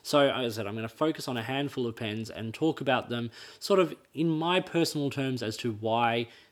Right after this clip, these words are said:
these pens are in my collection and why they're staying there.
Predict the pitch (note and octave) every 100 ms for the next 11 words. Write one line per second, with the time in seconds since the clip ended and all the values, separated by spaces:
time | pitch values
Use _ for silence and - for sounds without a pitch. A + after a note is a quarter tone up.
0 | _ B2+ D#3 D#3 C#3 B2 B2+ A#2+ - _
1 | _ _ - G#2+ G2+ G2+ G#2+ _ _ _
2 | _ _ _ _ C#3 C#3 B2+ A#2+ - A2
3 | - A#2 G#2+ G#2+ G2+ G#2 G2+ G2 - E2+
4 | D#2 D2+ B1